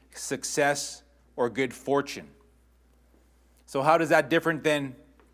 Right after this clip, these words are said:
happiness? Because the same dictionary defines happiness as a state of well-being and contentment.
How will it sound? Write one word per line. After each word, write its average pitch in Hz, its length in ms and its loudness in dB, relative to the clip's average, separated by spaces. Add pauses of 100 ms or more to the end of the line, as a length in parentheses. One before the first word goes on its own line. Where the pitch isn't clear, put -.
(100)
happiness? 143 680 0
Because 120 440 -4
the 120 100 -6
same 160 280 0
dictionary 139 460 0
defines 131 360 0
happiness 143 500 0
as 123 160 -2
a 123 100 -2
state 143 300 -2
of 131 100 0
well-being 131 720 0 (380)
and 123 220 -6
contentment. 110 840 -12